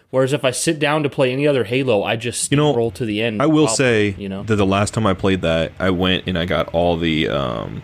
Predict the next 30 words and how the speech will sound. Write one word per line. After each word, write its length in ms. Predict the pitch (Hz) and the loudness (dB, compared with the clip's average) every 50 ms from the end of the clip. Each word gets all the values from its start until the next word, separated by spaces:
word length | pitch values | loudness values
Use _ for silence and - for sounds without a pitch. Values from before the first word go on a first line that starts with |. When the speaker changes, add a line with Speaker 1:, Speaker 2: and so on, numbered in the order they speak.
| - - | -10 -10
Speaker 1:
the 80 | - - | -8 -4
phone 220 | - 92 85 82 | -2 -2 -4 -2
calls. 380 | - 80 71 60 - - - - - | -4 -6 -6 -6 -6 -8 -12 -12 -10
I 80 | - | -6
did 180 | 92 95 82 - 78 | -2 -2 -2 -2 0
all 260 | - 90 85 78 69 | 0 0 0 0 0
that, 340 | - - - - - - - - | -2 -4 -8 -8 -8 -12 -12 -10
and 100 | - - | -6 -4
I 60 | 87 92 | -2 -2
got 160 | 95 71 - | -2 -4 -4
to 60 | 98 | -2
hear 120 | 98 98 92 | -2 -2 0
that 120 | - - 98 | -2 -2 -2
whole 160 | 98 95 95 | -4 -4 -4
story. 420 | - - - 98 95 80 85 85 - | -4 -4 -2 -2 0 0 -2 -2 -4
And, 200 | - 98 98 92 | -6 -6 -4 -4
like, 260 | 87 85 80 78 78 - - - - - - - | -4 -2 -2 -4 -6 -8 -16 -20 -20 -20 -8 -4
I 80 | 101 107 | -2 0
was 200 | 123 131 117 - | 0 0 0 0
so 400 | - - 117 117 117 117 107 101 | 0 0 0 2 2 2 2 0
emotionally 540 | 104 104 98 98 104 104 - 107 104 101 | 0 0 2 0 0 0 -2 -4 -2 -2
invested 480 | 95 92 95 92 95 92 92 - - - | -2 -2 0 0 0 0 0 -4 -6 -6
when 160 | 87 87 85 | -6 -6 -4
I 40 | 85 | -4
went 260 | 87 87 90 87 - | -4 -4 -4 -6 -6
and 160 | - 87 82 | -8 -8 -6
listened 280 | 90 87 - - 95 90 | -6 -6 -4 -6 -8 -6
to 80 | - 98 | -6 -6
all 220 | - 90 90 80 | -4 -4 -6 -4
those 400 | - 85 82 82 80 82 - - | -4 -4 -4 -4 -4 -6 -8 -12